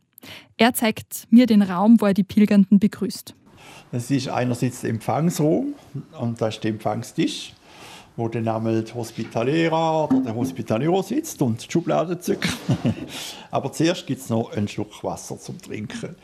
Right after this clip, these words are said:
Speaker 2: Das ist das Erste. Das Absitzen, den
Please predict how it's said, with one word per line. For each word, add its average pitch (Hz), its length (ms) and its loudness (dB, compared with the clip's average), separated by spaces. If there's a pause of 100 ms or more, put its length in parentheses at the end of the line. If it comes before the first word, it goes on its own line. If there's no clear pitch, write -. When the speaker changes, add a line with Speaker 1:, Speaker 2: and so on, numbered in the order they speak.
(400)
Speaker 2:
Das 101 180 -6
ist - 80 -18
das - 60 -12
Erste. 95 540 -8 (800)
Das - 260 -20
Absitzen, - 720 -10
den - 480 -20